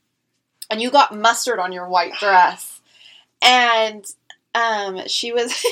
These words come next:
<laughs> and, mm, we're not, like, we're not overly religious, but when you're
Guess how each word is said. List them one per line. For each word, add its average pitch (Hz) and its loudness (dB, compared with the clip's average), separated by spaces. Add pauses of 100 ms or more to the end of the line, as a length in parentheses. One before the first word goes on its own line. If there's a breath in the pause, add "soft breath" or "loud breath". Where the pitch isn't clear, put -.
(120)
<laughs> - -20
and, 262 2
mm, 208 -14 (320)
we're 226 -6
not, 240 -6
like, 262 -8 (180)
we're 196 -10
not 196 -8
overly 147 -10
religious, - -14
but 143 -6 (800 soft breath)
when 190 -6
you're 185 -4